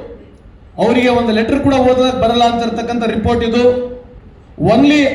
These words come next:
ಹನ್ನೆರಡು ಪರ್ಸೆಂಟ್ can read complete word. ನಲವತ್ತೆಂಟು, ನಲವತ್ತೆಂಟು, ಎರಡು ಪಾಯಿಂಟ್ ಎರಡು, ಎಂಟು ಪರ್ಸೆಂಟ್ ಐದನೇ ಕ್ಲಾಸ್ ಮಕ್ಕಳು ಕ್ಲಾಸ್ ಎರಡು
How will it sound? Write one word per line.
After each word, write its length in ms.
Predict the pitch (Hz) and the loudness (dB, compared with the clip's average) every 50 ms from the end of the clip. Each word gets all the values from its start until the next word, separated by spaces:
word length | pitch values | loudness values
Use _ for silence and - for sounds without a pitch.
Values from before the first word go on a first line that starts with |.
| - | -2
ಹನ್ನೆರಡು 440 | - 220 254 269 285 285 277 277 277 | -2 0 2 2 4 4 4 4 4
ಪರ್ಸೆಂಟ್ 440 | 277 269 262 - 285 277 277 285 277 | 4 4 2 2 2 2 2 2 2
can 160 | 269 254 247 | 0 0 0
read 340 | 247 254 269 262 254 247 247 | 2 2 2 2 2 2 2
complete 480 | 226 220 233 269 262 269 247 240 233 220 | 0 0 2 2 0 0 0 0 0 0
word. 260 | 240 247 247 240 - - - - - - - - - - - - - - - - - | 2 2 2 0 -2 -4 -8 -10 -14 -16 -18 -20 -20 -20 -20 -20 -20 -20 -20 -18 -12
ನಲವತ್ತೆಂಟು, 920 | 147 170 202 226 262 285 285 285 294 294 294 277 277 277 285 269 269 277 - | -6 -4 -2 0 2 2 2 2 2 2 2 2 2 2 2 0 0 0 0
ನಲವತ್ತೆಂಟು, 800 | - 240 269 277 285 277 285 285 - - 269 247 254 277 285 - | 0 0 2 2 2 2 0 -2 -4 -2 0 2 2 2 2 0
ಎರಡು 320 | - - 226 233 269 285 | -2 -4 -2 0 0 0
ಪಾಯಿಂಟ್ 360 | 269 - 285 269 277 269 254 254 | 2 2 2 2 2 0 0 0
ಎರಡು, 260 | 247 254 269 269 - | 2 2 0 0 -2
ಎಂಟು 320 | - 226 254 269 285 - | 0 0 0 0 0 0
ಪರ್ಸೆಂಟ್ 420 | 277 262 247 - 277 269 262 262 262 240 220 - - - - - - - - - - - - - - - - - - - - | 0 -2 0 0 0 0 0 0 0 0 0 -2 -4 -8 -12 -16 -18 -20 -20 -20 -20 -20 -20 -20 -20 -20 -20 -20 -16 -6 -2
ಐದನೇ 380 | 180 254 285 285 285 277 277 | 0 2 4 4 4 4 4
ಕ್ಲಾಸ್ 360 | 277 269 262 262 240 - 254 | 2 2 2 0 0 -2 0
ಮಕ್ಕಳು 680 | 220 220 240 - 311 294 269 226 - - - - - - - - - - - - - _ - - | 0 0 0 2 2 2 2 2 0 -2 -4 -8 -12 -16 -18 -20 -20 -20 -20 -20 -20 _ -20 -10
ಕ್ಲಾಸ್ 400 | - 196 226 254 285 294 285 285 | -4 -2 0 2 2 2 0 0
ಎರಡು 280 | 240 240 262 277 269 269 | 0 2 2 2 2 2